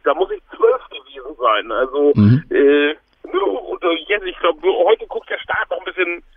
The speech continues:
Speaker 1: heftiger hin. Da darf man natürlich nicht mit zwölf Jahren irgendwie um Mitternacht irgendwo auftreten. Das ging aber früher irgendwie mal so durch.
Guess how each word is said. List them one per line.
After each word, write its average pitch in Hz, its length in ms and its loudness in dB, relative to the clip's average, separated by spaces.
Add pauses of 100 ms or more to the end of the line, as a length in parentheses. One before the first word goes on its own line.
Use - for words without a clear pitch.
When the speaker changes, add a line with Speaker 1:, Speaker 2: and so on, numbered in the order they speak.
(120)
Speaker 1:
heftiger 170 420 -4
hin. 165 180 -4
Da 165 100 -2
darf 165 200 -2
man 139 120 -8
natürlich 143 320 -8
nicht 147 160 -16
mit 143 180 -14
zwölf 147 240 -4
Jahren 135 280 -4
irgendwie 139 300 -6
um 139 80 -6
Mitternacht 139 400 -2
irgendwo - 280 -4
auftreten. - 540 -2 (340)
Das 160 240 -2
ging 202 160 -2
aber 143 200 2
früher 165 320 0
irgendwie 151 280 -4
mal - 120 -6
so - 140 -18
durch. - 400 -14